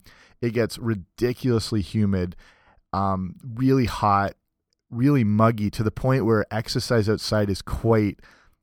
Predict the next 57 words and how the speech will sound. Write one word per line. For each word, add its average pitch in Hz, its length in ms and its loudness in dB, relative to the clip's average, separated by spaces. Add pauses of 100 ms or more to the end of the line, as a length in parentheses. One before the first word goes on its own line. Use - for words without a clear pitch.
(120)
actually 131 280 0
can 120 120 -2
be 101 80 0
quite 107 400 0
dangerous 107 580 -4
when 107 200 -2
you're, 101 260 0
um, 90 340 -4
you 101 60 -6
can 113 140 -4
really 110 160 2
do 104 100 -2
some 104 160 -2
damage 101 360 -2
to 104 80 -2
your 98 60 0
lungs 95 420 -2
and 92 180 -2
even, 98 160 -4
like, 92 240 -6
your 90 240 -4 (340)
central 104 320 -2
nervous 101 320 2
system, 101 480 -2
and 92 120 -2
just 95 280 -6
overload 101 520 0
it 95 80 -2
if 92 120 -4
you're 98 120 -4
not 95 240 -2
watching 98 420 -2
yourself. 98 460 -2 (360)
So, 127 380 6 (200)
like, 139 140 2
I 147 60 4
tell 160 180 4
a 151 40 10
lot 135 100 8
of - 60 -2
people, 120 240 0
like, 104 100 2
clients 107 640 0
and 101 240 -2
whatever, 104 420 0
I 95 40 0
really 117 260 2
encourage 107 340 0
people 104 160 0
to 98 80 -2
get 90 240 -4
out 104 240 0
of 104 120 0
the 98 120 0
gym 95 380 -2
and 104 160 -2
get 101 200 -2